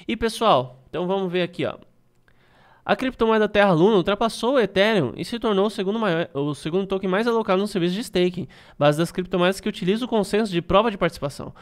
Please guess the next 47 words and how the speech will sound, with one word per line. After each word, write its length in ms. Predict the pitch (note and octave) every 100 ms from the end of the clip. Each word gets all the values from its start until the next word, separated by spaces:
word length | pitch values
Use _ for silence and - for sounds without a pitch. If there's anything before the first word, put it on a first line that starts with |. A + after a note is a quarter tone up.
| - -
A 80 |
ultrapassagem 600 | F3 G#3 G3+ G3 F#3 G3+
aconteceu 400 | G3+ G3+ F3+ F#3+
graças 380 | E3+ E3+ G#3+ F3
ao 80 | F#3
aumento 320 | D#3+ E3 F#3
do 100 | C#3+
preço 240 | C#3 D#3 D#3+
da 60 |
moeda 220 | A#2+ A#2+
nativa 400 | A#2+ A#2+ - C3+
da 240 | B2+ C3 C3
Terra 220 | B2 B2
Network. 560 | - - C#3 D3 - - - - -
Agora 340 | D3+ D#3 D#3+
o 60 | D#3+
stake 280 | - D#3 D#3
da 100 | F3+
Luna 220 | F3+ G3
possui 480 | G#3 B3+ - F#3+ - _ _
a 280 | D3+ E3 D#3
segun-, 440 | - D#3+ C#3+ D#3+ -
a 80 | C3+
segunda 320 | D#3 F3+ G3
maior 220 | E3+ F3
presença, 560 | F3+ F3 D#3 F3 - - _ _ _ _ _ _ -
é, 120 | C#3+
nos 160 | D3+ -
pools 200 | D3+ C#3+
de 80 | F3
liquidez 340 | F3+ D#3 E3
de 80 | F#3
mercado, 420 | G3+ G#3 F3+ C#3+ - -
perdendo 280 | D#3+ D3+
apenas 280 | D3+ E3+ F3
pra 120 | F#3
Solana. 420 | F3+ A3+ F#3 B2+ B2+ -
Então, 140 | - F#3+
só 120 | G3
pra 100 | G3+
gente 180 | G3 F#3
ter 80 | F3+
uma 120 | E3
ideia, 300 | D3 G3 F#3+
ó, 140 | A#2+ - _ _
Solana 540 | - F#3+ F3+ C#3 A#2+ - _ _ _ _
são 380 | _ - D3+ C3